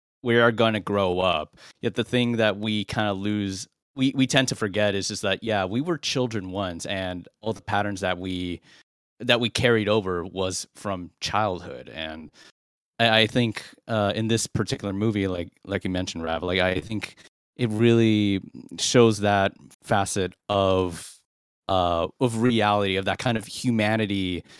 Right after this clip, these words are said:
in this particular film, that we all have this sort of famil-, like, a familial connection. We all have this sort of, um, how do I word this?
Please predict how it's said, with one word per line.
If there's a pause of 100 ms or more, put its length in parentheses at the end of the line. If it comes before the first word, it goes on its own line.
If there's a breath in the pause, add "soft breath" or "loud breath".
(640 loud breath)
in
this (220)
particular
film,
that (1000 loud breath)
we
all
have
this
sort
of (260)
famil-, (200)
like,
a
familial
connection.
We
all
have
this
sort
of, (520 loud breath)
um, (1300)
how
do
I
word
this?